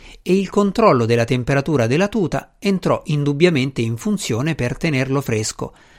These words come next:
anche se lui non se ne accorgeva. Fuori, davanti all'entrata, accanto al veicolo verde a vetri, c'era un gruppetto di persone. I viceministri, muniti di cuffie e microfoni per poter parlare con i loro nauti.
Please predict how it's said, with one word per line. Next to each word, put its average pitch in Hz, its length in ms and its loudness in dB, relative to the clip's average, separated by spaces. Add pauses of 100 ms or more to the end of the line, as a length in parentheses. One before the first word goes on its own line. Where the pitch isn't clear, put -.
(120)
anche 151 260 -2
se 240 160 0
lui 123 280 -2
non 113 200 -4
se 127 140 -4
ne 120 80 0
accorgeva. 107 640 -6 (1500)
Fuori, 123 340 6
davanti 120 380 2
all'entrata, 120 800 0 (100)
accanto 180 420 0
al 143 140 2
veicolo 151 480 2
verde 120 420 4
a 151 60 2
vetri, 180 440 2 (260)
c'era 196 280 2
un 156 160 4
gruppetto 214 540 0
di 135 100 0
persone. 120 680 -8 (1300)
I 113 160 -6
viceministri, 131 920 0 (340)
muniti 156 400 0
di 123 120 -2
cuffie 135 460 -2
e 110 40 -2
microfoni 156 640 0
per 123 180 -4
poter 135 320 -2
parlare 127 460 0
con 120 200 -4
i 123 40 -2
loro 156 280 0
nauti. 92 480 -8